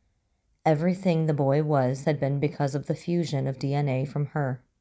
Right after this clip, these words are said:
from Mulder. A double helix of shared traits, all melded together in the shelter of her womb.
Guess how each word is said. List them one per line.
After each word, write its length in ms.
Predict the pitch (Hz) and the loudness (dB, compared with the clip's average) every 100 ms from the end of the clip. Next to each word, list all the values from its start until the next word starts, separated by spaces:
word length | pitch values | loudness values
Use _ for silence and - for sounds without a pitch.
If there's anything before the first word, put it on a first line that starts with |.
| _ _ | _ _
from 240 | 180 151 143 | -2 0 2
Mulder. 460 | 147 135 135 143 _ _ _ _ _ _ _ 165 | 0 -2 -4 -6 _ _ _ _ _ _ _ 0
A 40 | |
double 320 | 147 131 147 | 4 4 2
helix 520 | 147 151 147 156 - | 0 0 0 -2 -8
of 80 | 147 | -12
shared 300 | - 143 156 | -6 -4 -4
traits, 520 | 147 131 143 - - - | -2 -2 -2 -6 -10 -2
all 180 | 151 156 | 0 2
melded 400 | 139 143 147 135 | 2 0 -2 -4
together 420 | 139 147 139 147 | -4 -2 -2 -2
in 100 | 156 | -2
the 80 | 151 | -2
shelter 420 | 147 147 151 139 | -4 -4 -4 -4
of 80 | 135 | -2
her 180 | 151 | -4
womb. 340 | 143 156 151 | -2 -2 -2